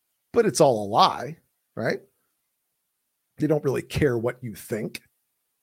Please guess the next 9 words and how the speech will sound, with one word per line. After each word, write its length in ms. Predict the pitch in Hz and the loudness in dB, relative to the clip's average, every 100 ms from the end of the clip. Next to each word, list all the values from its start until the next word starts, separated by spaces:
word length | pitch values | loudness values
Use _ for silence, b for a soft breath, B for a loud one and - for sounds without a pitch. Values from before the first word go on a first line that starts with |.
| _ _ _ _ _ _ _ - | _ _ _ _ _ _ _ -4
They 60 | |
just 200 | 156 180 | -2 2
want 220 | 214 208 | 2 4
you 80 | 196 | 6
to 140 | 202 208 | 6 4
obey. 560 | 202 226 - - - _ _ _ _ _ _ _ _ _ _ _ _ _ _ _ _ _ _ _ _ _ _ _ _ _ _ _ _ | 2 4 2 0 -8 _ _ _ _ _ _ _ _ _ _ _ _ _ _ _ _ _ _ _ _ _ _ _ _ _ _ _ _
The 80 | 127 | -4
vast 380 | 120 165 160 - | 2 4 4 2
majority 720 | 151 123 151 151 143 131 120 | 0 4 8 8 8 4 0